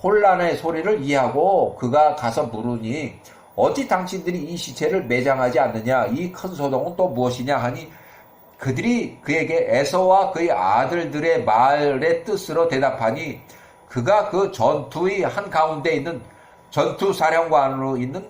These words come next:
에서에게 느닷없이 달려가서 칼로 에서를 목을 쳐서 쳐 죽였으니 그가 에서의 머리를 잘랐다. 에서의 머리를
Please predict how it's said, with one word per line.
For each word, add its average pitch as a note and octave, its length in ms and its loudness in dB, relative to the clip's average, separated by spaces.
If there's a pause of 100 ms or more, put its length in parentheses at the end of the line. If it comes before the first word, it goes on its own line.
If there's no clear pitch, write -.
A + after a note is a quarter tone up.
(100)
에서에게 C3+ 540 0
느닷없이 B2 600 0
달려가서 B2 640 0
칼로 G#3 640 0 (640)
에서를 G3+ 540 2
목을 C#3 400 0
쳐서 G3+ 400 -2
쳐 F#3+ 220 0
죽였으니 D3+ 680 -4
그가 D3+ 420 0 (320)
에서의 C#3+ 380 0
머리를 D3+ 460 0
잘랐다. C3+ 720 2
에서의 B2+ 460 0
머리를 C3+ 480 2